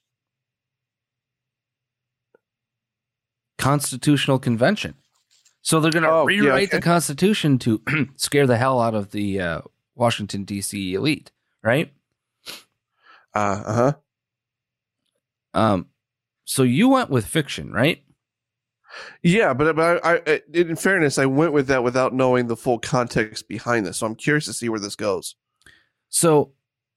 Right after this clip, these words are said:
Speaker 1: for me, this has, this whole article is fiction. This is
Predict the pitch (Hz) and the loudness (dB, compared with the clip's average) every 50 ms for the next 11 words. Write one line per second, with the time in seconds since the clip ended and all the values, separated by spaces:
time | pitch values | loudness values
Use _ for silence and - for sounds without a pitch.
0 | _ _ _ - - 143 151 185 247 269 233 143 139 185 196 - - - - - | _ _ _ -2 0 4 4 6 6 6 4 4 4 2 0 0 -6 -10 -4 -2
1 | 175 196 202 - - 151 147 165 156 147 110 - - 233 285 254 - 151 170 165 | -2 -2 -2 -4 -8 -4 -4 -4 -4 -4 -6 0 2 4 4 4 4 4 2 0
2 | 139 - 113 104 98 - - - 123 120 - - - - - _ _ _ _ _ | 0 -2 -6 -6 -6 -10 -8 -8 -8 -8 -8 -12 -16 -16 -20 _ _ _ _ _
3 | _ _ _ - 165 202 - 254 220 165 | _ _ _ 0 0 0 2 2 0 0